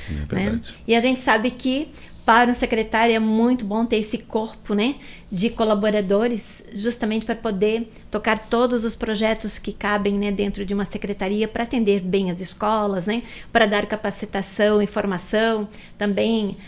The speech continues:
Speaker 2: aos professores e a todos, né, que compõem de alguma forma,
Speaker 1: Sem sombra de
Speaker 2: é,
Speaker 1: dúvida.
Speaker 2: a Secretaria de Educação.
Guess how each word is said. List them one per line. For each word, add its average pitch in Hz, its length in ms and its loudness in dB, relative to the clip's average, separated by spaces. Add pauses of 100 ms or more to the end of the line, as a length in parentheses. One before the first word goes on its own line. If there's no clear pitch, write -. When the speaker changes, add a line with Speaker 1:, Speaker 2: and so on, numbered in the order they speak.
(160)
Speaker 2:
aos 196 260 0
professores 220 960 0
e 269 100 -2
a 247 60 0
todos, 185 380 -4
né, 208 120 -2
que 202 140 -6
compõem 202 380 -2
de 196 80 -4
alguma 202 240 0
forma, 185 440 -4 (420)
Speaker 1:
Sem - 280 -4
sombra 95 300 2
de 98 60 -2
Speaker 2:
é, - 20 -4
Speaker 1:
dúvida. 95 280 -4 (140)
Speaker 2:
a 196 100 -8
Secretaria 190 540 -2
de 185 80 -6
Educação. 185 600 -6